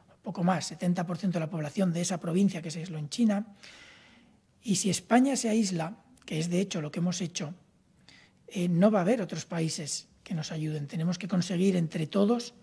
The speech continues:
dar ese apoyo social que el resto de las provincias de China dieron a Wuhan. Tenemos que tener cuidado a la hora de,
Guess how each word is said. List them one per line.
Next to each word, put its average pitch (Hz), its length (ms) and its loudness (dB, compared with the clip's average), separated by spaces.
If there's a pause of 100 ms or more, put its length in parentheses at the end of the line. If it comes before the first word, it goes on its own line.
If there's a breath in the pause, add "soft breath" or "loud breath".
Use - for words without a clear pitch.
(300 soft breath)
dar 208 260 4
ese 226 220 2
apoyo 196 460 2
social 190 500 0 (300 loud breath)
que 247 120 -6
el 196 100 0
resto 220 280 2
de 208 80 2
las 180 140 -2
provincias 180 340 0
de 175 100 -2
China 185 380 0 (400 soft breath)
dieron 175 300 2
a 156 60 -2
Wuhan. 180 360 -8 (580 loud breath)
Tenemos 214 260 4
que 247 80 6
tener 247 240 8
cuidado 240 320 6
a 233 40 6
la 220 80 6
hora 233 200 8
de, 233 320 6